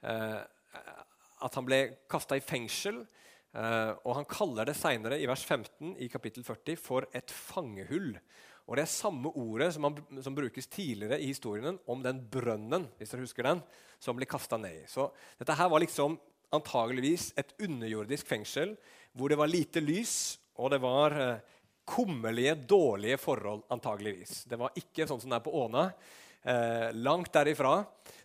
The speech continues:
Det var ikke noe eget toalett, det var sikkert ikke noe toalett kanskje i hele bygget, og det var veldig dårlige og vanskelige forhold. Så Josef, han, eh, han havner i mørket.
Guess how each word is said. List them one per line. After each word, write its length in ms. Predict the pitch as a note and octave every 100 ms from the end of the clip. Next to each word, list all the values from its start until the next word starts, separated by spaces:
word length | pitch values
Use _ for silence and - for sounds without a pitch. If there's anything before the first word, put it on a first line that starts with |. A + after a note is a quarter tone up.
| -
Det 80 |
var 120 | B2+ B2
ikke 160 | C#3
noe 360 | C3+ C#3+ D3 C#3
eget 280 | D3 B2+ -
toalett, 400 | C#3 C#3+ - - - -
det 80 |
var 80 | C3+
sikkert 240 | C3 C3+ C#3
ikke 120 | D3
noe 100 | D3
toalett 260 | C#3+ C3+
kanskje 240 | - B2+ C#3
i 60 |
hele 120 | C#3 B2+
bygget, 480 | C3 F#3 F3 G3+ G3+ - - -
og 120 | C#3
det 80 | C#3+
var 340 | C3 C#3 D#3 - -
veldig 480 | A2 A2+ D#3 A2 B2+
dårlige 460 | C3+ G#2 G2 A2+ B2+
og 140 | A2+ A2+
vanskelige 400 | A2 - A2+ A2
forhold. 320 | A2 G2+ G2+
Så 200 | C#3 D#3 - - -
Josef, 560 | E3 G3+ A3+ G#3+ - - -
han, 280 | - D#3 F3
eh, 220 | E3+ C#3+ A2+ - _ _ _ -
han 140 | - E3+
havner 800 | - - F#3+ A#2 A2 C3+ F3 C#3 - - _ _
i 260 | C#3+ D3+ E3 - _
mørket. 800 | B2+ C#3 F3 G#3+ B2 F#2+ - G3